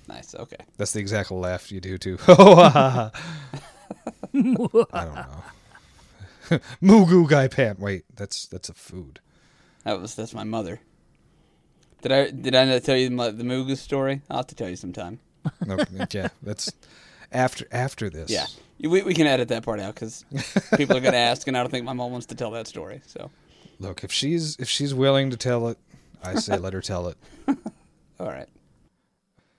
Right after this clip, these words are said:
Speaker 2: Werewolf, I think you may have, uh, burned yourself out on this game 'cause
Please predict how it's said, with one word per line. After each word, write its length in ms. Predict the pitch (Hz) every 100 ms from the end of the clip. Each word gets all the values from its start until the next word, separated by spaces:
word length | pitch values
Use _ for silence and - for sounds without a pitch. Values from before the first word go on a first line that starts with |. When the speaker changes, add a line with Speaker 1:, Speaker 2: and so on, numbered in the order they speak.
| _ _ _
Speaker 2:
Werewolf, 380 | 113 143 139 135
I 100 | 127
think 220 | 160 147 - _ _ _
you 200 | 120 135
may 220 | 131 123 113
have, 220 | 98 101
uh, 180 | 101 92 - _ _
burned 300 | 117 123 117 101
yourself 360 | - 104 92
out 180 | 98 92
on 140 | 90
this 140 | 92 -
game 240 | 98 95
'cause 380 | 95 92 - -